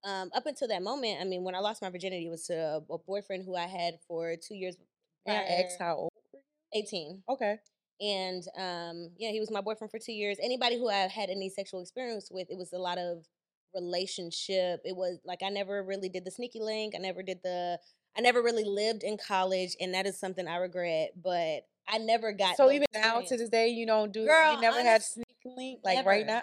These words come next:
Speaker 2: Oh.
Speaker 1: Never.
Speaker 2: Have you ever wanted one?
Speaker 1: I, I feel like I need those experiences.
Speaker 2: Why?
Speaker 1: But just because,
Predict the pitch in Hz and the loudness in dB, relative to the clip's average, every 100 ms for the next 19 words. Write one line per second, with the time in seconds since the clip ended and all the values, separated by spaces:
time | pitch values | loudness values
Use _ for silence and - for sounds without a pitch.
0 | - 247 339 381 392 415 415 415 - 311 | 2 2 4 2 2 0 -2 -4 -2 -6
1 | 427 427 - - - 294 302 339 277 349 | -8 -12 -14 -4 6 8 10 8 8 2
2 | 508 208 165 139 165 _ _ _ _ _ | 0 -2 -4 -8 -12 _ _ _ _ _
3 | _ - 285 285 - _ _ 233 226 _ | _ 2 6 6 4 _ _ -4 -4 _
4 | 277 302 269 233 196 185 190 208 190 196 | 2 4 4 2 0 0 0 -2 0 -2
5 | 196 185 - - 185 208 269 311 330 359 | -2 -6 -12 -10 -6 -4 -4 -6 -6 -4
6 | 392 403 392 165 156 151 - - _ 247 | -4 -6 -10 -12 -12 -14 -16 -18 _ 4
7 | 233 196 175 - _ _ _ _ - 277 | 6 6 0 -4 _ _ _ _ -6 -4
8 | - 285 285 269 | -4 -2 2 2